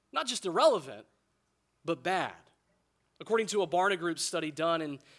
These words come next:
twenty sixteen, millions of adults are no longer saying that Christianity is irrelevant, but that it's even extremist.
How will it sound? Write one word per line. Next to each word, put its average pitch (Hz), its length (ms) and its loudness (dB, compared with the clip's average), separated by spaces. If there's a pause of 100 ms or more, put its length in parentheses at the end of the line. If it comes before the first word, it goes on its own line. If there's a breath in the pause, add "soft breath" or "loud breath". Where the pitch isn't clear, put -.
(260 loud breath)
twenty 175 260 -2
sixteen, 160 840 -2
millions 196 340 0
of 185 80 -2
adults 165 380 -2
are 170 60 -4
no 175 140 0
longer 190 300 0
saying 170 300 -2
that 160 100 -8
Christianity 175 600 -2
is 147 100 -4
irrelevant, 156 640 0 (440 soft breath)
but 175 140 -2
that 202 160 2
it's 196 140 -2
even 208 320 -8
extremist. - 1120 -6